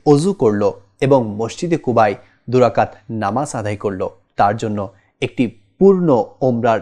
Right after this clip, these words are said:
সওয়াব রয়েছে।" পরবর্তীতে নবী করিম সাল্লাল্লাহু আলাইহি ওয়াসাল্লাম সম্ভবত পায়ে হেঁটে অথবা উটে চড়ে মসজিদে কুবায় নামাজ আদায় করতেন।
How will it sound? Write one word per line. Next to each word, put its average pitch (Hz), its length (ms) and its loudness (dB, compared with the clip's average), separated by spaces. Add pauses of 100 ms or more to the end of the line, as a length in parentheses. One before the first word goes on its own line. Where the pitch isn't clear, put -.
সওয়াব 101 500 -4
রয়েছে।" - 380 -8 (280)
পরবর্তীতে 170 600 4 (380)
নবী 170 280 2
করিম 208 260 0
সাল্লাল্লাহু 147 640 0
আলাইহি 123 320 0
ওয়াসাল্লাম 127 460 -2 (280)
সম্ভবত 156 800 -2 (300)
পায়ে 107 280 0
হেঁটে 113 420 -6 (180)
অথবা 156 460 0 (400)
উটে 160 380 4
চড়ে 131 500 2 (360)
মসজিদে 123 400 -4
কুবায় 117 400 2 (340)
নামাজ 110 380 -6
আদায় 101 200 -8
করতেন। 95 400 -10